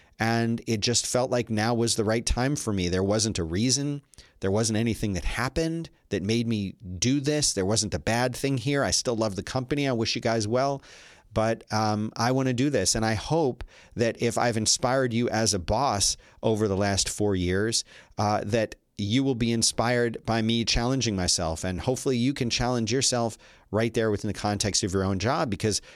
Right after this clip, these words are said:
it's very likely that one of you will be able to, to move up because of this. And so in a way, I'm giving you a gift, the gift of challenging yourself. And then you say, "Peace," and you drop the mic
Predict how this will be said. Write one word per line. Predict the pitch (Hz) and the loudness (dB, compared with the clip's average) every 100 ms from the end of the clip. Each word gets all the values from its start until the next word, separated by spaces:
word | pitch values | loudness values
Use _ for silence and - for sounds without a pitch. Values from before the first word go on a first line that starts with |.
| - _ | -20 _
it's | 113 104 | -4 0
very | 110 117 | 0 2
likely | 127 139 135 | 2 0 0
that | 117 | 0
one | 110 120 | 0 0
of | 107 | 0
you | 139 | 0
will | 165 117 | 2 0
be | 95 90 | 2 2
able | 90 | 0
to, | 90 92 87 - _ - | -2 -2 -4 -8 _ -4
to | 101 | 0
move | 95 92 | 0 2
up | 98 123 - | 2 0 -2
because | 95 - 87 | -6 -2 -2
of | 82 | -2
this. | 76 71 - - - | -4 -2 -2 -2 -4
And | 98 | -2
so | - 110 | 0 0
in | 107 | 0
a | |
way, | 101 139 117 107 - - | 0 2 0 -2 -10 -10
I'm | 90 | -8
giving | 85 95 98 | -2 -2 0
you | 92 | -2
a | 85 | -2
gift, | - 87 73 - - - _ _ _ | -2 -2 -2 -10 -18 -20 _ _ _
the | 85 | -10
gift | 80 92 87 - - _ _ _ _ _ _ | -4 -2 -2 -4 -14 _ _ _ _ _ _
of | 110 82 85 80 - | -4 -2 -2 -6 -8
challenging | - 80 80 78 76 | -4 -2 -4 -6 -8
yourself. | 73 73 - 73 69 - - - - - | -8 -4 -4 -4 -10 -14 -20 -20 -20 -4
And | 101 101 | 0 2
then | 101 98 101 - | 2 0 -2 -2
you | 95 95 95 | 0 2 2
say, | 90 - 87 87 | 0 0 0 0
"Peace," | - 107 104 104 - | -2 0 2 2 0
and | - 92 | -2 -4
you | 90 | -2
drop | 95 85 | 0 -2
the | - | -2
mic | 82 80 78 | -2 -2 -4